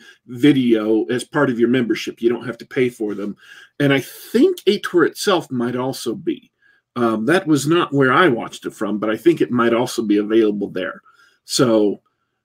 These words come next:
uh, maybe the M S T three K episode is better than what ended up in riff tracks, but man, I, I watched the riff tracks for, like, five, ten minutes, and I just,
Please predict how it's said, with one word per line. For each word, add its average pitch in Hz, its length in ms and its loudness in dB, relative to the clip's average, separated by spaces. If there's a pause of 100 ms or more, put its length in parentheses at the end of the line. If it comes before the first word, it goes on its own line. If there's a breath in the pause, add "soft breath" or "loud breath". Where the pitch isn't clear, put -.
(100)
uh, 120 200 2
maybe 214 440 4
the 160 180 4
M 170 140 6
S 156 180 0
T 151 220 -6
three 139 260 -2
K 165 320 6
episode 123 460 -2
is 107 120 -6
better 139 640 0
than 117 200 -2
what 117 160 0
ended 117 260 2
up 110 160 -6
in 107 140 -6
riff 127 200 0
tracks, 110 360 -12
but 113 220 -8 (720 soft breath)
man, 127 260 0
I, 135 80 -2 (160)
I 143 40 0
watched 160 360 -2
the 127 80 -2
riff 147 220 2
tracks - 320 -6
for, 117 120 -8
like, 117 220 -4
five, 127 320 -4
ten 120 220 -4
minutes, 120 320 -2
and 110 100 -6
I 110 120 -4
just, 107 440 -6